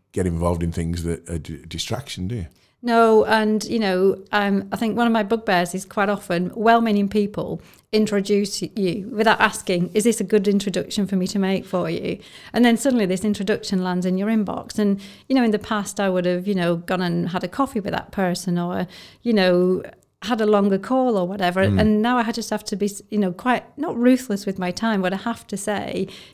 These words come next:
Speaker 2: you know, "This is our strategy. That's not what we're focusing on at the moment."
Speaker 1: Yeah.
Speaker 2: So can I politely decline to, to follow that up?
Speaker 1: Okay. Um, you're an entrepreneur. That's in the, the title of the podcast, The Sales Process of a Successful Entrepreneur. Um,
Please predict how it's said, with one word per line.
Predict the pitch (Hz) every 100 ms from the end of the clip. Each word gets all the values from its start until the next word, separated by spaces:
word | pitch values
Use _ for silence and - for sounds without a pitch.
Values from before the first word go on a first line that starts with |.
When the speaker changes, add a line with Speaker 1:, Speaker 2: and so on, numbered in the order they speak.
| -
Speaker 2:
you | 220
know, | 202 180
"This | 175 196 240 233
is |
our | 214 190
strategy. | 190 - 190 - 175 175
That's | 170 - - 214
not | 214
what | 196 180
we're | 190
focusing | - 190 196 202 196
on | 180
at | -
the |
moment." | 185 180 180 180
Speaker 1:
Yeah. | 175
Speaker 2:
So | 190 180 180
can | 196 202
I |
politely | 190 202 190 - 175
decline | 185 190 180 185 185
to, | - 175 170 170
to | - -
follow | - 180 180
that | 180 175
up? | 208 208 - _ _ _ -
Speaker 1:
Okay. | 131 135 82 76 - - - - - -
Um, | 120 123 - -
you're | 123
an | 131
entrepreneur. | 147 139 131 107 90 85 135
That's | 131 104 - -
in | 107 95
the, | 90 90 87 87
the | 92
title | 90 107 92 87
of | 80
the |
podcast, | 82 80 95 92 -
The |
Sales | 95 92 87
Process | - 87 85 85
of | 82
a |
Successful | - - 98 - 87
Entrepreneur. | 82 80 82 82 71 82 - - - -
Um, | 98 98 98